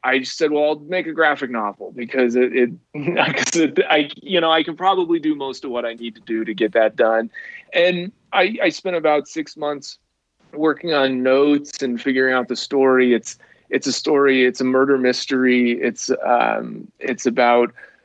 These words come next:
this sort of failed <laughs> filmmaker who leaves New York and, and returns to his hometown of Armsbrook, Florida, which is, is not a real place. It's just sort of everywhere, every, everywhere Florida kind of a town. And,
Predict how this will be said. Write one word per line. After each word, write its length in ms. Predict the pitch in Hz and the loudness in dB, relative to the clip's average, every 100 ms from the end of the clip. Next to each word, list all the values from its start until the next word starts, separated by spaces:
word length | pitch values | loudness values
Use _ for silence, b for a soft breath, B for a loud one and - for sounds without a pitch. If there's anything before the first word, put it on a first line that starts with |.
| B | B
this 140 | 135 117 | 0 2
sort 180 | 143 127 | 2 2
of 80 | |
failed 480 | - - 127 123 127 | 0 0 2 4 2
<laughs> 340 | - - - - | -2 -8 -8 -4
filmmaker 640 | 143 131 135 127 135 120 120 B B B | -2 0 0 2 2 0 -2 B B B
who 180 | 135 127 | 0 2
leaves 300 | 131 131 131 | 4 2 2
New 80 | 135 | 2
York 500 | 120 117 113 113 107 | 4 4 4 2 -2
and, 200 | 113 113 | -2 -2
and 160 | - 120 | -2 0
returns 440 | 113 - 123 113 | 0 0 0 0
to 100 | 120 | 2
his 140 | 113 110 | 2 2
hometown 640 | 113 113 110 - 110 110 | -2 -2 -2 -2 0 0
of 80 | 104 | 0
Armsbrook, 720 | - 113 113 120 - 117 107 | -2 -2 -2 -4 -2 0 0
Florida, 560 | - 113 107 104 104 107 | -2 0 2 2 0 -2
which 220 | - - | -6 -10
is, 220 | 107 - - | -14 -16 -12
is 220 | 117 113 | -10 -2
not 180 | 113 110 | 0 0
a 60 | |
real 260 | 110 113 104 | 2 2 2
place. 420 | - - - - | -2 -4 -4 -6
It's 120 | - | -6
just 200 | - 107 | -2 0
sort 160 | 110 101 | 0 0
of 120 | 101 | 0
everywhere, 640 | - 107 107 113 - - 143 | -2 0 0 0 0 0 0
every, 300 | 139 131 123 - B B | 2 0 -2 -14 B B
everywhere 520 | 190 165 160 135 127 | -2 0 0 2 0
Florida 480 | 113 127 113 104 107 | -2 -8 -6 -6 -10
kind 220 | - 117 | -10 -6
of 80 | 117 | -4
a 60 | 110 | -4
town. 480 | - 110 110 110 113 | 0 2 4 2 2
And, 160 | 113 | 0